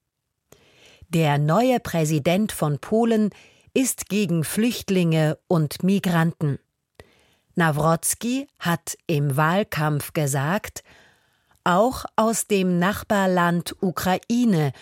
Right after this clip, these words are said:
sollen keine Flüchtlinge mehr nach Polen kommen. In der Ukraine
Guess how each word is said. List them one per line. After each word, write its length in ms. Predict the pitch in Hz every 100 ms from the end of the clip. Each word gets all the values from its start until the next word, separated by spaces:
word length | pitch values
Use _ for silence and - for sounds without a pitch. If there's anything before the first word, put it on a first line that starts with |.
| - _ _
sollen 540 | - 160 165 160 151 -
keine 460 | - 208 214 214
Flüchtlinge 800 | 208 - 202 - - 196 190 190
mehr 340 | 175 160 156 151
nach 260 | 165 185
Polen 520 | - - 208 185 147 -
kommen. 420 | 147 139 139 139 _ _ - _ _ _ _ _ _ _ -
In 240 | 196 185
der 280 | 165 156 -
Ukraine 840 | 180 - 156 - 170 156 156 202